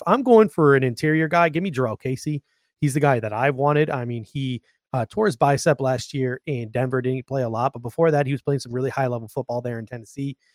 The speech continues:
Um, I'd be team, I'm, I've been team Jurrell Casey. Um, and, and you're right. It does make sense to spend that money now, but who knows? Maybe they're saving the money in case, uh, someone gets, you know, cut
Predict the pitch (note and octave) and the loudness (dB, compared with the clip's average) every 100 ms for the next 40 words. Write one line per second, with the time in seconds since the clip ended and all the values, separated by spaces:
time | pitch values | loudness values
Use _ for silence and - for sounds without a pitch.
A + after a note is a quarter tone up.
0 | _ _ _ C3+ B2 B2 D#3+ G#3 A#3 F#3 | _ _ _ -2 -2 0 2 4 2 -2
1 | F#3 D#3+ E3 G3 D#3 E3 C#3 D3 C#3 - | -6 0 2 4 4 4 4 2 2 -4
2 | A#2+ A2 A#2+ A2+ - C3 C3 D#3+ D3+ _ | -10 -8 -6 -6 -2 -4 -2 -6 -8 _
3 | _ _ - D3+ C#3+ B2+ A2+ _ _ - | _ _ -6 -2 -2 -4 -10 _ _ 0
4 | D3 E3 F3 F#3+ E3+ C#3 B2+ F#3 E3+ F#3 | 2 4 6 8 8 6 6 6 6 2
5 | - F3 - D#3+ F3 D#3 D3+ D3+ C#3 C3 | 4 2 2 0 4 4 2 2 0 4
6 | D#3+ F#3 F#3 _ _ _ _ _ _ C3+ | 4 4 2 _ _ _ _ _ _ 2
7 | D#3 D#3 - - G3 A3 D#3 B2+ D3 F3+ | 6 6 2 2 6 6 6 4 2 4
8 | F#3 D3 F3+ F3+ F3 D#3 D#3+ E3+ D#3+ D#3+ | 2 4 2 2 2 4 4 4 2 2
9 | D3+ D#3+ D#3+ D#3 - D#3+ D#3+ C#3+ _ _ | 0 0 0 0 2 4 4 2 _ _
10 | - - D3+ E3+ D#3 C#3 D3 - - C#3 | -6 -2 2 2 2 2 0 -2 -6 -2
11 | C3 C#3+ C3+ _ _ _ _ _ - D#3+ | 0 -2 -2 _ _ _ _ _ -2 0
12 | - | 0